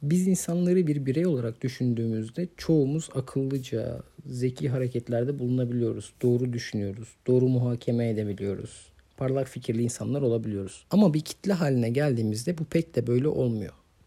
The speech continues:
Tabii biz bunu fark edemiyoruz, aradaki değişikliği, ama az önce saydığım bütün güzel özelliklerimizi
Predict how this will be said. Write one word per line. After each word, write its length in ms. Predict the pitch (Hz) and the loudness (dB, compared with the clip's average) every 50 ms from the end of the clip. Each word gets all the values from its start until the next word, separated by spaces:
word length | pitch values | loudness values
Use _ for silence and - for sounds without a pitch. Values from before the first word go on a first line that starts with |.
| _ _ _ | _ _ _
Tabii 240 | - - 139 139 139 | -4 -2 -2 -2 -2
biz 180 | 135 127 123 123 | -2 -2 0 0
bunu 100 | 135 139 | 0 0
fark 360 | - - 120 123 120 - - | 0 -2 -2 -2 -2 0 0
edemiyoruz, 720 | 123 127 147 151 139 117 - - - - - - - - _ _ _ - _ | 0 2 2 2 2 2 0 -2 -8 -12 -16 -16 -18 -20 _ _ _ -20 _
aradaki 460 | - - 113 113 110 113 117 - 123 120 | -4 -2 -2 0 0 -2 -4 -6 -8 -8
değişikliği, 580 | 120 113 117 - - - - - - 170 156 | -8 -6 -6 -6 -8 -10 -10 -6 -4 -4 0
ama 280 | 131 185 165 151 185 190 - | 2 2 2 2 0 -2 -2
az 140 | 147 160 | 0 2
önce 200 | 156 156 147 143 | 4 4 4 2
saydığım 520 | 143 - - 139 131 127 123 131 131 131 123 | 0 0 0 0 0 0 0 2 2 2 0
bütün 260 | 123 - 170 156 135 | 0 0 2 2 2
güzel 220 | 120 117 120 117 | 2 0 0 0
özelliklerimizi 1040 | 113 113 107 117 107 107 107 107 - _ 113 113 110 110 117 120 131 151 170 - | 0 0 0 0 -2 -2 -4 -6 -6 _ -2 0 0 0 0 0 0 -2 -2 -4